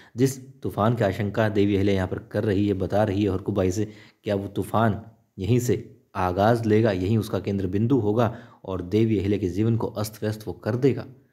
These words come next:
क्योंकि बहुत बड़ी बात होती है सिंदूर। अब देवी अहिल्या अपनी थाल से सिंदूर किसी और की थाल में लगा रही है, मतलब क्या है इस चीज़ का?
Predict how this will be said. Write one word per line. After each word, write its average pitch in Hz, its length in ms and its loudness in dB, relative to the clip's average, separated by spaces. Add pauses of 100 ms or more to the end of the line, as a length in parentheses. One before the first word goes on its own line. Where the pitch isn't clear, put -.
(340)
क्योंकि 107 180 -10
बहुत 117 280 -2
बड़ी 92 220 -2
बात 87 280 -4
होती 85 260 -10
है 85 140 -10 (200)
सिंदूर। 85 580 -12 (240)
अब 90 160 -12
देवी 110 340 2
अहिल्या 95 340 0 (540)
अपनी 110 300 -6
थाल 95 300 -6
से 90 120 -10
सिंदूर 87 480 -6
किसी 87 220 -10
और 95 140 -4
की 95 100 -4
थाल 90 260 -10
में 87 80 -6
लगा 87 200 -6
रही 87 280 -8
है, 87 180 -12 (440)
मतलब 110 400 -10 (200)
क्या 92 120 -8
है 87 120 -10
इस - 140 -18
चीज़ 90 180 -12
का? - 180 -18